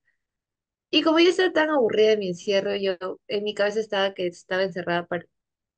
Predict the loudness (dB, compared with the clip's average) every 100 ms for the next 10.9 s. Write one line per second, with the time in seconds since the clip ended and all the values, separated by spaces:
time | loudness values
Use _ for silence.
0 | _ -8 -4 -2 -2 -6 -6 -8 -8 -10
1 | -14 _ _ _ _ -4 -4 -2 -2 -2
2 | -4 -2 2 2 2 -4 _ _ _ -4
3 | 0 0 0 -4 -4 -4 -6 -6 -6 -6
4 | -2 -2 -2 -4 -4 -6 _ -14 -14 -12
5 | -14 -16 _ -10 -6 -2 0 0 0 -4
6 | -8 -10 _ _ -6 0 2 2 0 -2
7 | -4 -12 -12 _ _ _ -2 -2 2 2
8 | 2 0 -2 -4 -8 _ _ _ -2 2
9 | 2 2 2 2 4 2 0 0 2 0
10 | 0 -2 -2 -6 -6 -2 0 0 -4